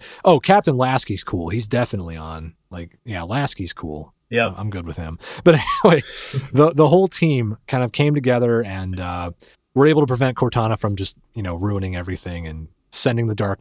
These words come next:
Speaker 1: sending the galaxy into, uh, an evil A I controlled nightmare of darkness. But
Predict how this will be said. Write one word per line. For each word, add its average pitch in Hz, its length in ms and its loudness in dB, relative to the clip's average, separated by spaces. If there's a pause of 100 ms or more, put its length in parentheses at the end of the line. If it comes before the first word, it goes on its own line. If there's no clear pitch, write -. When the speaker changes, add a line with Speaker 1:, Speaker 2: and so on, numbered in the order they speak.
(140)
Speaker 1:
sending 165 360 4
the 143 80 0
galaxy 110 600 -2
into, 92 500 -4
uh, 82 240 -6 (400)
an 113 140 -4 (100)
evil 143 640 4
A 120 240 0
I 107 560 -4
controlled 98 600 -4
nightmare 90 540 -8
of 85 80 -12
darkness. 82 480 -8 (480)
But 202 300 2